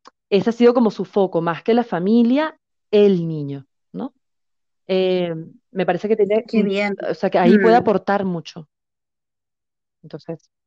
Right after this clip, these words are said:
Speaker 1: te la recomiendo.
Speaker 2: Excelente, pues sí, la vamos a invitar, luego me,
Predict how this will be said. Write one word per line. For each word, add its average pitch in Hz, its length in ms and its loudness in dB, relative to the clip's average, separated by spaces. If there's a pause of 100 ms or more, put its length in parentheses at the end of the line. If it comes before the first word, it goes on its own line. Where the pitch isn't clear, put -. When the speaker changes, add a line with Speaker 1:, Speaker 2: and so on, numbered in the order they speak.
(140)
Speaker 1:
te 165 80 -12
la 160 80 -4
recomiendo. 160 440 -14
Speaker 2:
Excelente, 196 760 -4
pues 190 260 -6
sí, 247 280 -2
la 185 160 -2
vamos 214 280 -4
a 226 60 -6
invitar, 220 440 -2
luego 240 320 -2
me, 190 460 -4